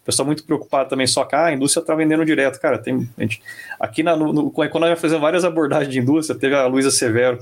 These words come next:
Luísa Lamarca da Canon, que é membro nosso também, que pa-, participou, falou bastante. A gente falou no, no, no,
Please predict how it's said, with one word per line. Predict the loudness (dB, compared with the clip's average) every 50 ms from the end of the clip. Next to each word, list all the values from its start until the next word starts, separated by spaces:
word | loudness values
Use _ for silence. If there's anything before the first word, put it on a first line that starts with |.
| -12 -10 -10 -10 -10 _ -2
Luísa | 0 2 2 2 0
Lamarca | 0 0 0 2 2 0 0 -2 -4
da | -4 -4
Canon, | -2 0 0 0 2 2 0 -2 -4 -8 _ -20 -20 _ _
que | -6 -4 -2
é |
membro | 0 0 0 0 2
nosso | 0 0 0 0
também, | -2 -2 -2
que | -2 -2
pa-, | -4 -4 -4
participou, | -2 -4 -4 -2 0 0 -2 -2 -4 -2 0 0 2 2 2 0 -2
falou | -2 -4 -4 -2
bastante. | -2 -2 -2 -4 -4 -2 0 0 0 0 -2 -4 -4
A | -4
gente | -2
falou | -2 -2 -2 0
no, | 0 0 0 0 -2
no, | -2 -2 -2 -4
no, | -4 -8 -10 -14